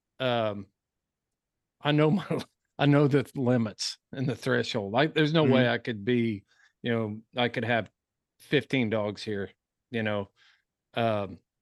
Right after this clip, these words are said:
Speaker 1: because for me personally, that's just my personal limit. And,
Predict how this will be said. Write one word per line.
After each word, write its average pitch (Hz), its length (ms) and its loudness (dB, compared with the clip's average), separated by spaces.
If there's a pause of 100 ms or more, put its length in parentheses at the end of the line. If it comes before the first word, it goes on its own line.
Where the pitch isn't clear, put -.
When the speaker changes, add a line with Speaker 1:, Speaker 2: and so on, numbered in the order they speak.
(280)
Speaker 1:
because 143 580 0 (220)
for 156 80 2
me 147 180 4
personally, 131 680 -2 (800)
that's 131 260 2
just 139 220 0
my 127 180 4
personal 123 540 -2
limit. 110 340 -2 (1120)
And, 110 440 0